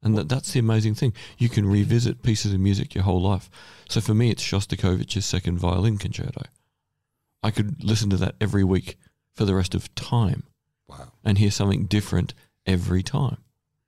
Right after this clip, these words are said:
Speaker 1: You know, he wrote it in hospital, very sick. The hospital was under quarantine and they didn't know why. I think it was because of an influenza outbreak, you know, in Moscow or Saint Petersburg, wherever he was. He was convinced he was gonna die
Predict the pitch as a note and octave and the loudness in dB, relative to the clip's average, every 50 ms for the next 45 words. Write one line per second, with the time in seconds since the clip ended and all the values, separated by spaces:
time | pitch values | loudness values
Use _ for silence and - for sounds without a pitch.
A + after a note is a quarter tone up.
0 | _ _ _ _ _ _ _ _ _ _ A2 A2 G2+ F#2+ G#2+ G2+ G2+ G#2 G#2+ A2 | _ _ _ _ _ _ _ _ _ _ 0 2 4 4 4 2 2 2 2 2
1 | A2 G#2+ - - _ _ _ _ _ _ _ - G#2+ G2+ F#2+ F#2 G#2+ A2 A2+ - | 2 0 -2 -4 _ _ _ _ _ _ _ -2 2 2 4 4 4 2 0 0
2 | - G#2+ G2+ G2+ G2+ G2 G2 G2 - _ _ _ _ _ _ _ _ _ - F2+ | -2 0 2 2 2 2 2 0 -4 _ _ _ _ _ _ _ _ _ -4 0
3 | G2+ G#2+ A2 A2 G2+ - - - F#2+ F2+ - - - - - - - - _ _ | 2 2 2 2 2 0 0 0 0 0 0 -2 -8 -18 -18 -20 -20 -20 _ _
4 | - F2 G2+ G#2+ - - - G#2 G2 F#2+ F#2 F#2 F2+ F2+ F2+ F2+ - - - F#2 | -2 0 0 0 0 -2 -2 -2 0 0 2 2 2 2 0 0 -2 0 0 2
5 | F#2+ F#2 F#2 F2+ F2 - - F#2 F2+ F2 F2 F2+ - - - - F2+ F2 E2 E2 | 2 2 2 0 0 0 2 2 2 2 2 -2 -6 -14 -4 0 0 2 2 2
6 | F2+ E2+ E2 C#2+ D2+ F2 F2 E2+ E2 E2+ E2 E2 E2+ F2+ F#2 G2 G#2 - _ _ | 0 0 0 0 0 2 2 2 2 2 2 2 2 2 2 0 -2 -4 _ _
7 | _ _ - F#2 - A#2+ B2+ - - F#2+ G2 - - _ _ _ - G2+ F#2+ F2 | _ _ -10 -6 -4 -4 -4 -2 -2 -4 -4 -6 -8 _ _ _ -4 -2 0 0
8 | E2 F2 F2 E2+ F2 - - E2+ F2 E2+ E2+ E2+ E2 E2 - - - E2 D#2 - | 2 0 0 -2 -2 -2 0 2 2 2 2 0 -2 -2 -2 -4 -4 -4 -4 -4
9 | - _ _ _ _ _ _ _ _ _ _ _ _ F#2+ F2 F2 E2+ F2 E2+ F2 | -6 _ _ _ _ _ _ _ _ _ _ _ _ -2 0 2 2 4 2 2
10 | F#2 - - E2 D#2+ D#2+ - - - - - - F#2 F2+ F#2 - E2+ E2+ F2+ E2 | 0 0 -2 -2 -2 -2 -2 -4 -4 -2 -2 -2 -2 0 0 -2 -2 -2 -2 -2
11 | E2 E2 F2 F#2 F#2+ F#2+ - - - - - - - A2 G2+ F#2+ - - F#2+ F#2+ | -2 0 0 0 0 0 -2 -8 -14 -20 -18 -2 0 2 2 2 2 2 2 2
12 | G2+ A#2+ - - - F#2+ F#2+ F2+ - - F2+ F2 F2 F2+ A#2+ F2+ F2 E2+ E2+ F2 | 2 2 0 0 0 0 0 0 0 0 0 0 0 0 0 0 2 2 2 2
13 | E2+ F#2 G#2 | 0 0 -2